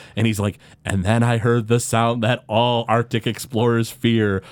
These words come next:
the pitiless bark of the sea lion." And Homer's like, "He'll be killed."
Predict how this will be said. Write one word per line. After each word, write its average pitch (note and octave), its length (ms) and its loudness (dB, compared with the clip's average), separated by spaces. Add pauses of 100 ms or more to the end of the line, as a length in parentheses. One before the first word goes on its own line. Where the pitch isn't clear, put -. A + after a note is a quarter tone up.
the C3 160 4
pitiless C3+ 600 0
bark C3+ 340 0
of C3+ 180 2
the C3+ 140 4
sea D#3 500 2
lion." A#2+ 480 2
And A#2+ 100 -4
Homer's D#3 240 2
like, C#3 140 0 (280)
"He'll D#4 180 6
be D4+ 100 6
killed." D4 680 2